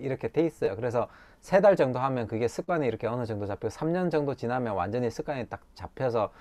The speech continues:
그다음부터는 굳이 노력 안 해도 뭐 이렇게, 이렇게 되고 그게 있어요. 예. 사람의 어떤 습성화.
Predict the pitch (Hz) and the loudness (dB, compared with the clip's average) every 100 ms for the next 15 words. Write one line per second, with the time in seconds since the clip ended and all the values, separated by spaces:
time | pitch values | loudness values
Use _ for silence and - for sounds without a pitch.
0 | - - 123 147 135 123 104 151 147 110 | -14 2 4 4 2 -2 -2 0 2 4
1 | 135 117 85 104 120 104 92 - 113 113 | 4 2 -2 -4 -2 -2 -4 -8 -10 -6
2 | 104 - - 123 110 - 110 123 170 - | -6 -8 -6 -2 -2 -4 -2 -2 -2 -4
3 | 82 80 - - 110 101 - - - - | -6 -6 -12 -12 -10 -10 -12 -20 -20 -12
4 | - 123 120 92 - 101 123 - 117 | -4 -2 -2 -4 -4 -8 -10 -12 -10